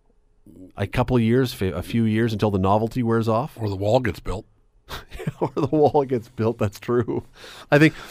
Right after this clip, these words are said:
Speaker 1: I
Speaker 2: Like
Speaker 1: do think we'll be able to fly over the wall. I think we'll still be able to visit Mexico when the wall gets built. But
Speaker 2: That's how they're gonna determine for good enough athletes.
Speaker 1: If you can clear the
Speaker 2: If
Speaker 1: wall.
Speaker 2: you can bound over the wall, you're in.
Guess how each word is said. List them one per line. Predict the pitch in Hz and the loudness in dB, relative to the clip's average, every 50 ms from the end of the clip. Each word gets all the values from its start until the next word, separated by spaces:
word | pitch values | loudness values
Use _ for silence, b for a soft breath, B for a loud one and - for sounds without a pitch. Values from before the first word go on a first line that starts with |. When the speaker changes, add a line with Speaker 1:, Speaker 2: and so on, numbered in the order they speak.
| B B | B B
Speaker 1:
I | - | 4
Speaker 2:
Like | 151 - | 4 6
Speaker 1:
do | 196 202 | 6 6
think | 185 185 180 180 | 6 6 6 6
we'll | 165 151 | 2 2
be | 151 143 | 2 2
able | 143 135 135 123 | 2 2 2 2
to | 120 | -2
fly | - - 139 123 120 123 | 0 2 2 4 4 4
over | 120 117 113 113 110 | 4 4 4 4 4
the | 110 107 | 4 6
wall. | 107 107 104 101 | 6 6 6 6
I | 107 | 6
think | 165 180 185 | 4 4 4
we'll | 175 151 | 4 2
still | - - 185 170 | 6 6 6 6
be | 151 156 147 | 6 6 6
able | 147 143 139 | 6 4 4
to | 127 127 | 4 2
visit | 120 131 135 123 123 117 | 4 4 2 2 2 0
Mexico | 120 127 123 123 - - 117 - 117 104 | 2 2 2 2 2 -2 2 4 4 4
when | 101 101 98 | 4 2 0
the | 98 | -2
wall | 98 101 104 107 117 110 | 0 2 4 4 4 4
gets | 104 98 87 - | 2 0 -2 -2
built. | 98 95 95 90 85 95 | -4 -2 -2 -2 -2 -2
But | 101 135 | 4 4
Speaker 2:
That's | 147 143 | 4 6
how | - 160 156 | 8 6 8
they're | 147 143 | 8 6
gonna | 131 127 123 120 | 6 6 4 4
determine | 107 107 98 - 123 127 127 120 107 | 2 -2 -2 0 2 4 4 4 2
for | - 113 | 0 -4
good | 104 101 117 107 | 0 0 2 2
enough | 107 110 101 - | 2 2 2 4
athletes. | 113 104 104 107 - - 95 69 65 - - - - - - - | 4 4 4 4 2 -2 -8 -8 -8 -12 -16 -20 -12 -10 -4 -4
Speaker 1:
If | 131 127 | -2 0
you | 143 135 | 0 0
can | 135 135 | 0 -2
clear | - - 156 147 151 143 | 2 2 4 6 6 6
the | 147 | 6
Speaker 2:
If | 135 139 139 | 6 8 8
Speaker 1:
wall. | 135 127 | 10 10
Speaker 2:
you | - - | 10 8
can | 143 135 123 117 113 | 8 6 6 6 8
bound | 120 123 139 160 165 160 156 151 | 10 10 10 10 10 8 8 10
over | 147 143 143 143 139 | 10 10 10 8 8
the | 131 127 120 | 6 6 6
wall, | 120 139 147 147 131 113 110 113 123 | 8 10 12 12 12 12 12 10 10
you're | 123 117 110 113 127 | 8 6 6 6 6
in. | 131 113 98 80 69 | 6 4 4 2 -2